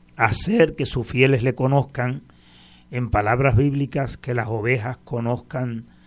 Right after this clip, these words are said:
la voz del pastor para que la voz del pastor no sea la voz de un extraño, sino que puedan conocer cuando el pastor les habla y entonces puedan seguir como ovejas.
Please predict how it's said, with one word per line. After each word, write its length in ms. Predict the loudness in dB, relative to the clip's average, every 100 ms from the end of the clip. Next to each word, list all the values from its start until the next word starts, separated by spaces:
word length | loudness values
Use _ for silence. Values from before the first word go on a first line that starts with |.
| _ _ _
la 200 | -8 -6
voz 260 | -2 -2 -2
del 160 | -4
pastor 640 | -4 -6 -6 -2 -2 -2 -6
para 300 | -6 -6 -8
que 420 | -8 -8 -10 -16 _ _ _
la 420 | -8 -8 -6 -6
voz 260 | -2 -2 0
del 160 | -2 -2
pastor 500 | -6 -6 -6 -4 -4
no 160 | -8
sea 420 | -8 -6 -6 -8 -12 -20 -20 -20 -8
la 180 | 0 2
voz 200 | 4 6
de 120 | 6
un 180 | 4 2
extraño, 720 | -2 -2 0 2 2 -2 -6 -8 -20 -20 -12
sino 360 | -4 2 4
que 120 | 4 4
puedan 380 | 8 8 8
conocer 480 | 2 0 0 0 0
cuando 320 | 0 2 4
el 100 | 4
pastor 500 | 2 -4 -4 0 2
les 240 | 2 0 0
habla 420 | 0 0 -4 -6 -12 -20 -20 -2
y 80 | 0
entonces 480 | 0 0 -4 -4 -6
puedan 380 | -2 0 -2
seguir 500 | -4 -8 -6 -6 -6
como 300 | -10 -10 -8
ovejas. 720 | -6 -6 -6 -10 -10 -16 -18